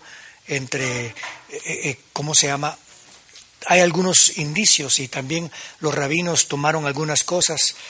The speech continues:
que comenzaron a hacer la sidar y cosas por el estilo, y está bien. Lo que quiero decirte es esto, que no hay dónde sacrificar.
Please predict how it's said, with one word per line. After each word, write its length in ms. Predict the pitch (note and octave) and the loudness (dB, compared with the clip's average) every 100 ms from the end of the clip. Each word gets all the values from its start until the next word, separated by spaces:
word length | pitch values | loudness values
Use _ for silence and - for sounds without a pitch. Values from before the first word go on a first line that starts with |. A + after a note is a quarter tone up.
| - | -14
que 160 | - D#3 | -8 -8
comenzaron 480 | - C#3 C#3 D3+ D3 | -6 -4 -2 -2 -4
a 40 | |
hacer 360 | C#3+ D3 - D3+ | -4 0 2 2
la 100 | C#3+ | 4
sidar 480 | - G3+ F3+ F3 E3 | 4 4 2 0 -2
y 100 | C#3+ | -10
cosas 300 | - C#3+ C3+ | -4 -4 -2
por 140 | D3 | -6
el 60 | C#3 | -2
estilo, 340 | - E3+ E3 | 0 0 -4
y 80 | D#3 | 0
está 240 | C#3 D#3+ | 0 0
bien. 320 | D#3+ F#3+ F#3+ - - - - | 0 0 0 -8 -16 -16 -10
Lo 100 | D3 | -6
que 100 | C#3 | -4
quiero 260 | B2+ F3 F3 | -2 0 2
decirte 420 | D3 - F#3 E3 | 4 2 0 0
es 120 | - | 0
esto, 340 | F3+ - - - _ _ _ _ _ _ - - _ _ _ _ - - - - - - | 2 -2 -4 -18 _ _ _ _ _ _ -20 -20 _ _ _ _ -20 -20 -20 -20 -20 -4
que 140 | D3 | -2
no 300 | C#3 E3 F3 | 0 0 2
hay 160 | G3 G#3 | 2 2
dónde 320 | D#3+ F3 E3+ | -2 -2 2
sacrificar. 680 | - - A#2+ - D3+ F3 | 2 0 -4 -6 -6 -10